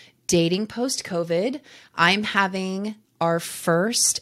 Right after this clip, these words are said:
ever in-person event for the Single Women's Society here in Cedar Rapids, Iowa on July twenty-second from six thirty to eight thirty P M Central Standard Time.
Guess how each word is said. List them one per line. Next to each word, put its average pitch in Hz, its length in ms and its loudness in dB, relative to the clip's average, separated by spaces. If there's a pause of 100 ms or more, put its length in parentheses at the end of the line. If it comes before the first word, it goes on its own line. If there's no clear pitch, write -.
(100)
ever 175 580 0
in-person 175 520 0
event 170 320 0
for - 100 -8
the 165 80 -4
Single 175 380 -4
Women's 165 280 -6
Society 165 640 -4 (300)
here 220 280 4
in 214 140 0
Cedar 214 260 0
Rapids, 202 400 0
Iowa 185 460 -2
on 175 200 -2
July 175 600 2
twenty-second 262 800 0 (320)
from 190 200 -4
six - 360 -2
thirty 226 300 -2
to 226 240 -4
eight 180 260 -2
thirty 208 240 -4
P 202 220 -6
M 175 140 -2
Central 170 340 -4
Standard 170 480 -4
Time. 196 460 -2